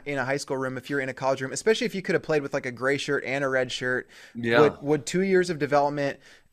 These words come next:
Speaker 1: at Mizzou have been worth the trade-off of, like, one year of development in high school and one year of development at Mizzou?
Speaker 2: That's a good, I, it's a good question 'cause I, I, I go back and forth with this in my head about, um, and I, I think every, every athlete, every person is different, but,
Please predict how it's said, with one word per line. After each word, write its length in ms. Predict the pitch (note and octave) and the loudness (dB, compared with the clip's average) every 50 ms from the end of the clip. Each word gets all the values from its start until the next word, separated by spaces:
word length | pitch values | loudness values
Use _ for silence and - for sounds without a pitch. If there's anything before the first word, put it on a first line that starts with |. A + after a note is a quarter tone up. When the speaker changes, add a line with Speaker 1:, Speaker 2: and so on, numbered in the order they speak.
| _ | _
Speaker 1:
at 200 | - D3 D#3+ D#3 | 6 6 6 6
Mizzou 680 | D3+ D3+ C#3+ B2+ A#2+ C#3 D#3 E3 E3 D#3 D3+ D3 C#3+ C3+ - _ _ _ _ | 4 -2 -4 -2 0 2 2 4 4 4 4 4 2 0 -4 _ _ _ _
have 240 | - C3+ C#3 C3 A#2 | 0 0 0 2 2
been 560 | C#3+ C#3 C3+ C3+ C3+ C3+ C3 C3 C3 C3 - _ _ - | 2 2 2 2 0 0 -2 -4 -8 -10 -12 _ _ -6
worth 260 | C3+ C3+ D3+ D3+ D3+ | 0 0 0 0 0
the 60 | - | -4
trade-off 560 | C3 - - C#3+ C#3 C#3 C3 B2 B2+ B2+ - C3+ | -10 -4 0 0 2 4 4 2 2 2 0 -2
of, 240 | B2 B2 A#2 - | -2 -4 -4 -2
like, 260 | B2+ B2+ B2 B2 - - | -2 -2 -2 -2 -4 -4
one 220 | B2+ C#3+ D#3 D#3+ | -2 0 2 4
year 100 | D#3 D3+ | 4 2
of 60 | C#3+ | 2
development 360 | B2+ B2+ C3+ C3+ C3 C3+ C3 | 2 2 2 2 2 0 -2
in 60 | B2 B2 | -4 -2
high 140 | C3 C3+ | -2 -2
school 180 | B2+ - - C3+ | -2 -2 -4 -6
and 100 | A#2+ B2 | -6 -4
one 140 | B2+ B2+ B2+ | -6 -6 -4
year 140 | B2+ B2 A#2+ | -4 -4 -4
of 80 | A2+ | -4
development 340 | A#2 A2+ A#2+ A#2 A2+ A#2 A#2 | -6 -6 -6 -4 -6 -6 -10
at 60 | A#2 A2+ | -10 -12
Mizzou? 340 | A#2 A2 A#2 A2+ A2 A2+ A2+ - - - _ _ _ _ _ _ _ _ _ _ - | -12 -10 -10 -10 -10 -10 -12 -16 -20 -20 _ _ _ _ _ _ _ _ _ _ -8
Speaker 2:
That's 160 | A#2 C#3 D#3 | -6 -6 -6
a 60 | F#3+ F#3 | -6 -6
good, 220 | F3+ F3 D#3 - - | -6 -6 -6 -6 -4
I, 140 | - B2+ G#2+ | -4 -2 -2
it's 220 | D#3 E3+ D#3 - | -2 -4 -6 -6
a 40 | E3+ | -4
good 200 | D3+ A#3+ C#4+ F4+ | 0 0 0 -2
question 460 | - - G3 G3+ F#3+ F#3 - F#3+ F3 | -2 2 4 4 6 6 4 0 2
'cause 280 | D3+ - F3+ F3 - - - - - D3 - - | 4 6 6 4 4 0 -12 -18 -18 -18 -2 4
I, 200 | - D3+ E3 E3 D3 | 6 8 8 8 6
I, 280 | - D3+ D#3+ E3 D3+ - | 6 6 6 6 4 4
I 280 | - D3 D#3 E3 E3 D3+ B2 - - | 4 4 4 4 4 2 0 -4 -2
go 180 | - - D3+ E3 | 4 6 6 8
back 260 | D#3 F#3+ F#3+ G#3 G3 | 8 8 8 8 8
and 140 | F#3+ D3+ B2+ | 6 2 0
forth 280 | - C3+ C3 C#3 C#3+ - | 0 0 -2 -2 -2 -4
with 100 | C#3+ B2 | -6 -4
this 220 | C3+ C#3+ C#3 - | -2 -2 -2 -4
in 60 | B2 C3 | -4 -4
my 160 | B2 A2+ A2 | -4 -4 -4
head 320 | A2 A#2+ B2+ A#2+ B2+ B2 | -4 -2 -2 0 0 0
about, 460 | B2 G#2 A2 A#2 A2 G#2+ G#2 F#2+ - - | 0 2 4 4 4 4 2 0 -2 -2
um, 480 | G#2 G#2+ G#2 G2+ G2 F#2 F2+ F2 - _ _ _ _ _ _ _ _ - | 0 0 0 0 -2 -4 -6 -10 -14 _ _ _ _ _ _ _ _ -6
and 80 | A2+ | -4
I, 280 | A#2+ B2 - A#2+ B2 A#2+ | -2 -2 0 0 0 0
I 40 | A#2+ | 0
think 200 | - E3 E3 B2+ | -2 -2 -2 -2
every, 380 | B2 B2 A#2+ B2+ A#2+ A2+ - - | -2 -2 0 0 -2 -2 -2 -4
every 260 | G#2 A#2+ A#2 A#2 - | -4 -2 -2 -2 -2
athlete, 340 | F2 G2 G#2+ - - A2+ G2 | -2 -2 -4 -4 -4 -4 -4
every 220 | F#2 G2 G#2 G2+ | -4 -4 -6 -8
person 380 | - - - G#2 F#2+ - - F#2+ | -10 -8 -8 -8 -8 -6 -8 -10
is 100 | E2+ D#2 | -10 -8
different, 420 | D#2 F2+ F2+ - G2+ F2+ D#2+ D2+ - | -8 -8 -8 -6 -8 -8 -8 -8 -6
but, 240 | - G#2 G2+ F#2+ | -4 -4 -4 -4